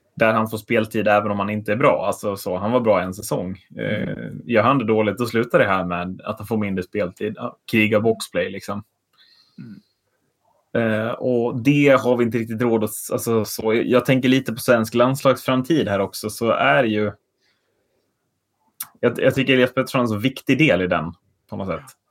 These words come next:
Speaker 2: Ja.
Speaker 1: Att, eh, han måste bör-, han måste vara bra nu och han måste fortsätta vara bra. Han måste fortsätta hålla de här, alltså, säsongerna han gör mycket poäng, för att vi verkligen ska få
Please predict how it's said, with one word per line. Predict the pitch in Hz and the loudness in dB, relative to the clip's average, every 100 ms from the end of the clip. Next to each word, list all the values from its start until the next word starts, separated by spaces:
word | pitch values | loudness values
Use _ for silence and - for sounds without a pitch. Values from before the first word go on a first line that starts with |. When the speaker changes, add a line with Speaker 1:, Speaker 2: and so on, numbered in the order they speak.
| _ _ _ _ _ 95 | _ _ _ _ _ -2
Speaker 2:
Ja. | 95 107 - _ _ _ | -2 -2 -8 _ _ _
Speaker 1:
Att, | - - - - | -10 -10 -12 -2
eh, | 117 107 107 104 101 92 101 | 2 2 0 -2 -4 -6 -2
han | 113 | 2
måste | 113 107 - - 117 104 | 2 2 -4 2 4 4
bör-, | 104 110 107 | 2 2 4
han | 110 123 | 2 0
måste | 117 113 120 | 0 -2 -2
vara | 110 | 0
bra | 113 104 | 4 2
nu | 104 110 90 | 2 -2 0
och | 101 | -2
han | 107 | -2
måste | 104 - 95 | -6 -10 -12
fortsätta | - 107 - 107 - 95 | -12 -10 -6 -6 -4 0
vara | 90 95 | 0 2
bra. | 110 90 - _ _ _ _ _ _ - | 0 -2 -2 _ _ _ _ _ _ -6
Han | 120 | 0
måste | 110 110 107 | 0 0 0
fortsätta | 110 110 101 | 0 0 0
hålla | 104 117 120 | 2 4 4
de | 101 95 | 4 2
här, | 90 95 - | -4 -6 -10
alltså, | 95 101 95 | -8 -6 -8
säsongerna | - 110 107 101 92 | -8 -4 -2 -2 -2
han | 95 | -2
gör | 92 | -2
mycket | 95 101 104 | -4 -6 -8
poäng, | 92 101 92 104 | -2 -2 -2 -4
för | 98 | -6
att | 92 | -2
vi | 107 | -2
verkligen | 101 98 - 104 | 0 -2 -4 -6
ska | - 104 | -8 -4
få | 110 104 113 | 0 0 -2